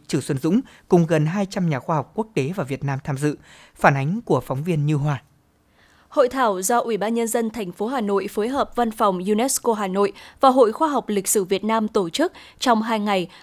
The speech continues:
Speaker 2: mùng tám và mùng chín tháng chín. Đây là hoạt động thiết thực kỷ niệm năm mươi năm Công ước Bảo vệ Di sản Văn hóa và Thiên nhiên Thế giới, Công ước một nghìn chín trăm bảy mươi hai, hai mươi năm nghiên cứu, bảo tồn, phát huy giá trị di sản Hoàng Thành Thăng Long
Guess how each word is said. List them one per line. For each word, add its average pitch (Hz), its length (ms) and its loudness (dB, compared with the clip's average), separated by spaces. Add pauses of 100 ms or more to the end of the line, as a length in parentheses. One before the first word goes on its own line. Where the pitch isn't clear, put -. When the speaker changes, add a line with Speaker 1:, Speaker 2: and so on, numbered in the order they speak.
Speaker 2:
mùng 247 220 4
tám 233 420 2
và 233 100 4
mùng 190 200 -2
chín 196 220 -2
tháng 208 200 -4
chín. 220 280 2 (380)
Đây 311 140 8
là 294 120 8
hoạt 226 200 2
động 208 260 6
thiết 370 220 -2
thực - 280 0
kỷ 220 120 2
niệm 202 340 0
năm 247 140 2
mươi 233 100 2
năm 226 220 4 (280)
Công 240 180 6
ước 359 220 2
Bảo 226 200 0
vệ 196 280 0
Di 285 160 0
sản 202 300 0
Văn 208 120 -2
hóa 196 260 -2
và 240 120 -2
Thiên 208 200 -2
nhiên 208 160 0
Thế 196 160 -4
giới, 196 300 2 (300)
Công 254 140 6
ước 349 200 2
một 240 200 2
nghìn 202 220 0
chín 220 180 -2
trăm 254 240 0
bảy 208 140 0
mươi 175 100 -4
hai, 233 280 2 (300)
hai 311 160 2
mươi 294 120 6
năm 277 240 6
nghiên 247 180 4
cứu, 220 220 4
bảo 247 180 4
tồn, 196 280 2
phát 190 140 0
huy 254 240 0
giá 196 160 -2
trị 240 220 -4
di 233 160 -2
sản 208 240 -2
Hoàng 190 240 -4
Thành 185 220 -4
Thăng 226 180 -6
Long 233 220 4